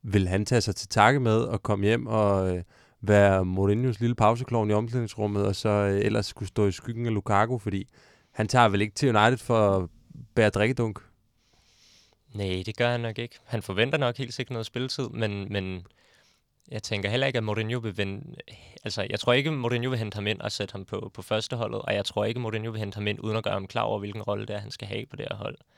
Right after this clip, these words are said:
Speaker 2: Øhm, jeg ved ikke, om Zlatan er interesseret i det, men han virkede jo umiddelbart til at have det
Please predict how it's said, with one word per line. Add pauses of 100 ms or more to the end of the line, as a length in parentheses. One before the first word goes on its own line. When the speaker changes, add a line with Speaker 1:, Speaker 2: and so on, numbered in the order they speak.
(580)
Speaker 2:
Øhm, (1000)
jeg
ved
ikke,
om
Zlatan
er
interesseret
i
det,
men (1040)
han
virkede
jo
umiddelbart
til
at
have
det